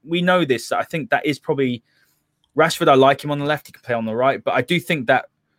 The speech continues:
Shaw looks most comfortable playing with Rashford, because it feels like they understand. There's a bit of an understanding. There's chemistry there.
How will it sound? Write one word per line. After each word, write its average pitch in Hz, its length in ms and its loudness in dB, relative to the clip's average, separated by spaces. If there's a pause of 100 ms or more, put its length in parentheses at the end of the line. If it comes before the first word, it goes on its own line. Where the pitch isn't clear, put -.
(160)
Shaw 165 220 2
looks 156 260 2
most 143 220 -2
comfortable 131 340 -4
playing 151 340 -4
with 117 100 -4
Rashford, 107 260 -4
because 117 160 -14
it - 80 -14
feels 143 220 2
like 127 80 2
they 120 80 2
understand. 113 480 -2
There's 104 100 -4
a 107 60 -10
bit 127 180 0
of 104 160 -8
an 117 80 -8
understanding. 113 480 -4
There's 107 140 -4
chemistry 117 400 -6
there. 110 260 0